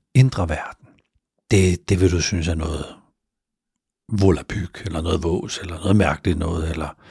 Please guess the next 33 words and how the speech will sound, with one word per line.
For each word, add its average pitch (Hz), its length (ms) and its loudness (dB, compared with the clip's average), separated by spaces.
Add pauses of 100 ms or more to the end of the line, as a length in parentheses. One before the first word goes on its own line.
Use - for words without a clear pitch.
(800)
og 90 100 -2
når 85 60 0
jeg 82 60 2
er 85 40 0
sammen 95 220 2
med 92 100 2
folk, - 420 -4
der - 100 -2 (420)
render 82 140 0
rundt 82 180 -2
og 92 80 -2
siger 85 380 0
sådan 82 160 -6
noget, 90 160 -10
jeg, 87 160 -12 (160)
jeg - 140 -12 (160)
aner - 480 -2
simpelthen 101 880 -2
ikke, 85 120 -2
hvad 90 100 -2
de 85 80 -4
taler - 300 -12
om. - 140 -16 (1600)
Type 98 240 4
fire 120 720 4
går 107 160 2
også 98 400 0
op 90 320 -4 (100)
i 95 180 2
det 85 480 0 (360)
skønne. 85 600 2 (1120)
På 151 140 -6
engelsk, - 680 -4